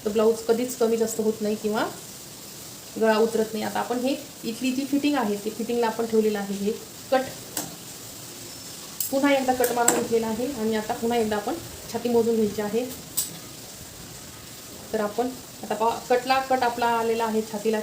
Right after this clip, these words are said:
छाती मोजून घेतलेली आहे, त्या कटपर्यंत आपल्याला फिटिंग आलेली आहे. आता ह्या कटपर्यंत पकडला आहे आपण, तो कट सोडला आणि या कटला पकडलेला आहे आणि पुन्हा एकदा, पुन्हा एकदा आपण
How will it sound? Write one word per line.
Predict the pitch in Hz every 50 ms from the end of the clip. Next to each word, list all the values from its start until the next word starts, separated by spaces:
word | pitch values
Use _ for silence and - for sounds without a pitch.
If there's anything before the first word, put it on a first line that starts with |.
| - -
छाती | 208 202 220
मोजून | 220 214 214 214 220 220
घेतलेली | 214 214 - 214 208 208
आहे, | 214 208 220 226 233 - - - - -
त्या | 220 220
कटपर्यंत | 220 226 220 - 226 220 220 214
आपल्याला | 214 208 - 214 208 233 285 330 - - -
फिटिंग | 233 220 226 226 220
आलेली | 208 208 208 208 208
आहे. | 202 202 214
आता | 208 208 - 214
ह्या | 202 233 240
कटपर्यंत | 240 254 254 - 233 233 233
पकडला | 233 226 220 220 220 220 220
आहे | 214 214 214
आपण, | 208 202 - 247 285 - - - - - - -
तो | 262
कट | 269 262 254 254 254
सोडला | 254 233 226 233 226
आणि | 226 226 285 330 - -
या | 220 220 214
कटला | - - 202 208 208
पकडलेला | 202 208 196 208 202 202 202 196
आहे | 196 185 - 208 226 - - - - - - -
आणि | 202 202 208 - -
पुन्हा | - 269 269 277
एकदा, | 262 226 202 - - - - - - - - - - - - - - - - - - - - - - - - - - - - - - - - - - - - - - - - - - - - - - - - - - - - - - - - - - - - - - - - - - - - -
पुन्हा | 254 269 285 294 277
एकदा | 262 247 254 240
आपण | 233 - 254 302